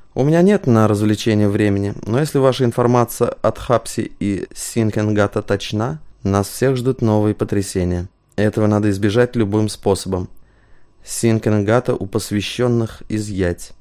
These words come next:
Формированию воина помешать. Тхапс нейтрализовать. Путь в Розу заблокировать.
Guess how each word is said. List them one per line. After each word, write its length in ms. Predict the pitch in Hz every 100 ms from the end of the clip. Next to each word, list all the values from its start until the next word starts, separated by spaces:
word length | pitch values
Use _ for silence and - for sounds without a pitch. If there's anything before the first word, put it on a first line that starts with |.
| - - _ _ _ -
Формированию 720 | 101 101 101 107 113 110 104
воина 360 | 107 131 117
помешать. 720 | - 107 113 - 92 90 - - - - _ -
Тхапс 500 | - - 107 - - -
нейтрализовать. 920 | 92 95 101 101 98 95 90 90 - - - - -
Путь 220 | - 107
в 100 | 95
Розу 280 | 101 117 110
заблокировать. 800 | 95 104 107 107 98 92 87 -